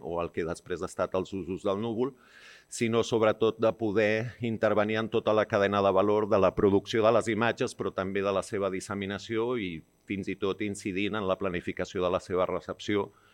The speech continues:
entenent la recepció cultural com una part substancial de la tasca dels creadors. I, per tant, des d'aquell primer moment i fent aquests usos no convencionals com a artista i activista en els anys noranta,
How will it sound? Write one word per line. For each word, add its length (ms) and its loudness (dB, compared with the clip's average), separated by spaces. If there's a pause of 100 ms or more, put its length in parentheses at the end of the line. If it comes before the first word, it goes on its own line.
(520)
entenent 520 -2
la 120 2
recepció 440 -2
cultural 400 0
com 180 -4
una 160 -2
part 300 0
substancial 640 -4
de 100 -2
la 160 -4
tasca 420 -4
dels 520 -4
creadors. 580 -10 (800)
I, 340 2
per 200 2
tant, 180 4 (880)
des 460 0
d'aquell 320 2
primer 300 2
moment 340 2
i 80 0
fent 160 2
aquests 320 0
usos 320 -2
no 160 0
convencionals 720 0
com 200 0
a 120 0
artista 640 0
i 140 0
activista 680 -4
en 80 -4
els 200 -4
anys 240 -6
noranta, 600 -2